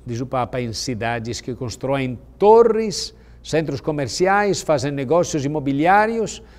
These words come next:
mas abandonam uma parte de si nas margens, nas periferias.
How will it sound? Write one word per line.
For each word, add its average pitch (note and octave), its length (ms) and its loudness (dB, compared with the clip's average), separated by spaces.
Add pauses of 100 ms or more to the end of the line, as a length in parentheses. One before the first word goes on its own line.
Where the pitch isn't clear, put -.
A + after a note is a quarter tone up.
(220)
mas D3 280 0
abandonam C#3+ 840 0
uma C3 160 -4
parte C#3+ 600 -4
de A2 200 -6
si D#3 420 -2
nas B2 340 -8
margens, G#2+ 760 -6
nas B2 200 -8
periferias. G2 920 -12